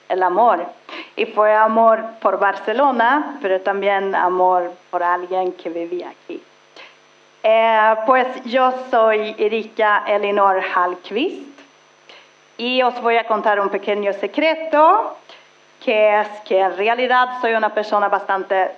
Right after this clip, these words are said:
tímida e introvertida. Eh, <laughs> que creo que es algo bueno de decir,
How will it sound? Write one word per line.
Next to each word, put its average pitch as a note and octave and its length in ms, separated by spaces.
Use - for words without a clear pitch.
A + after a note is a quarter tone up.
tímida C4+ 600
e G#3+ 60
introvertida. G3 880
Eh, B3+ 540
<laughs> - 460
que E4+ 120
creo F#4+ 260
que F4 120
es E4 120
algo D4+ 280
bueno D4 540
de A#3 140
decir, A#3+ 640